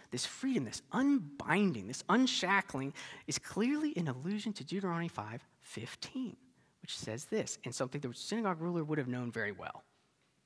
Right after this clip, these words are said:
"You shall remember that you were a slave in the land of Egypt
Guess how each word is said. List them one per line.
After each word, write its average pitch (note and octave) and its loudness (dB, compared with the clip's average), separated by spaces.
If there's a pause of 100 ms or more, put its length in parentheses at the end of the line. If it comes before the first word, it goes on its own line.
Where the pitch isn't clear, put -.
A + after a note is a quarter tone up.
(960)
"You D3+ -2
shall A3 4
remember C#3 4
that G2+ -6
you B2 -4
were F3 0
a D#3+ 0
slave G#2+ -4 (340)
in B2 -2
the A#2 4
land C3 2
of B2+ 0
Egypt - -8